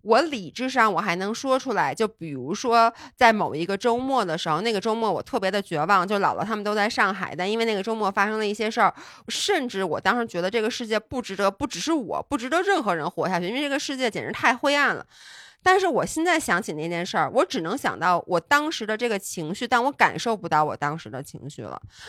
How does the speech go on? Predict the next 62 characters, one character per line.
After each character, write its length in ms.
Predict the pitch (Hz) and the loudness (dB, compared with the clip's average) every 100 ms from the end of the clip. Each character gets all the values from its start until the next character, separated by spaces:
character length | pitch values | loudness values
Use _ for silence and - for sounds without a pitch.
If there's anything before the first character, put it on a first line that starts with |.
| - | -4
所 160 | 302 | 0
以 20 | |
我 180 | 370 311 | 4 4
觉 80 | 165 | 2
得 140 | 247 | 0
人 500 | 302 202 165 151 233 320 _ _ _ _ _ _ | 0 0 0 0 -4 -6 _ _ _ _ _ _
真 220 | 370 359 | 2 4
的 100 | 311 | 2
天 380 | - - 339 349 | 0 0 2 2
生 260 | 370 339 | 0 -2
对 160 | 339 330 | -2 -2
痛 460 | 330 - 415 330 151 | -4 -4 -2 -2 -4
苦 320 | - 131 - | -10 -14 -10
的 380 | - 123 120 - _ _ _ _ _ | -4 -2 -2 -6 _ _ _ _ _
掩 400 | 214 220 151 104 | 4 4 4 2
盖， 400 | 277 302 170 - _ _ _ | 6 8 6 0 _ _ _
或 160 | - 330 | 0 4
者 120 | 247 | 4
说 220 | 185 294 | 4 4
就 140 | 269 285 | 2 2
是 240 | 277 247 - | 0 -2 -4
已 140 | 190 | -8
经 200 | 208 262 | -4 0
发 220 | 277 311 | 4 4
生 200 | 330 320 | 4 0
过 120 | 330 247 | 0 0
的 100 | 208 | 0
这 80 | |
种 140 | 247 185 | -2 -4
痛 260 | - 285 | -4 -4
苦 140 | 269 185 | -4 -6
的 120 | 113 | -6
事 140 | - | -2
儿， 80 | 226 | -2
你 100 | 190 | -2
就 80 | 202 | 0
把 160 | - 156 | 0 2
它 140 | 220 | 0
忘 340 | 254 349 311 | 4 4 4
记， 160 | 220 196 | -2 -6
这 80 | 226 | -4
种 100 | 202 | -4
遗 160 | 165 185 | -4 -2
忘 180 | 285 | -2
的 80 | 254 | -2
能 280 | 202 160 160 | -4 -4 -4
力 200 | 240 214 - - | -6 -6 -10 -8
真 160 | 330 339 | -4 0
的 120 | 330 | 0
是 140 | - | -2
一 80 | 277 | -4
种 140 | 220 | -4
非 160 | 156 285 | -4 -4
常 180 | 302 269 | -2 -4
强 320 | - 226 147 | -4 -6 -4
的 100 | 202 | -4
自 160 | 247 240 | -4 -2
我 120 | 240 | 0
保 200 | 247 135 | 0 -2
护 160 | - 170 | -4 -10
机 260 | - 240 | -8 -10
制。 300 | 262 226 143 | -6 -4 -6